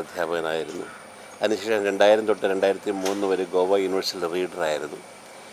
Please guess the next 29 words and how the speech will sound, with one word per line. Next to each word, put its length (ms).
രണ്ടായിരത്തി 400
മൂന്ന് 240
തൊട്ട് 260
രണ്ടായിരത്തി 400
ആറ് 220
വരെ 220
ശ്രീ 140
ശങ്കരാചാര്യ 540
യൂണിവേഴ്സിറ്റി 460
കാലടിയിൽ 520
അവിടെ 260
റീഡറായിരുന്നു. 640
അതിനുശേഷം 560
രണ്ടായിരത്തി 380
ആറിൽ 320
ഞാൻ 120
ജെ 100
എൻ 160
യുവിൽ 200
പ്രൊഫസറായിട്ട് 800
നിയമിക്കപ്പെടുന്നത്. 720
രണ്ടായിരത്തി 460
ആറ് 240
മുതൽ 240
രണ്ടായിരത്തി 680
ഇരുപത്തൊന്ന് 540
വരെ 220
പതിനഞ്ച് 480
വർഷം 300